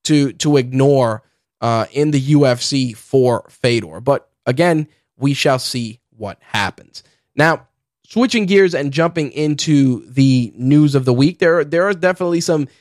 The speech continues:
noteworthy items. One that j-, that comes to mind rather quickly is, um, uh, fighters and, and, and boxing. You know, the, the thing is that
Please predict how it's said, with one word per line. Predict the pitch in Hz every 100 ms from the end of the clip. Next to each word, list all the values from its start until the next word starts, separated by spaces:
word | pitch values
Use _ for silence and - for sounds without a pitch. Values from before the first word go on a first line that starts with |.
| _ _
noteworthy | 120 147 90 120 143 139 139 127
items. | 135 135 117 117 135
One | 143 226 214
that | 180
j-, | 151 170
that | 147 147 135
comes | 165 170
to | 165
mind | 143 147 147 135 104
rather | 113 147 160 147
quickly | 123 160 147 143 131 120 - _ _
is, | 147 160 160 147
um, | 160 220 156 151 127 - _ _ _ _ -
uh, | 156 165 165 156
fighters | - 175 185 180 170 156
and, | 170 151
and, | 156 147
and | 147 139
boxing. | 139 156 - 139 87 71 _ -
You | 147
know, | 139 180
the, | 175 147
the | 139 147
thing | 175 185 180
is | 180 180
that | 165 123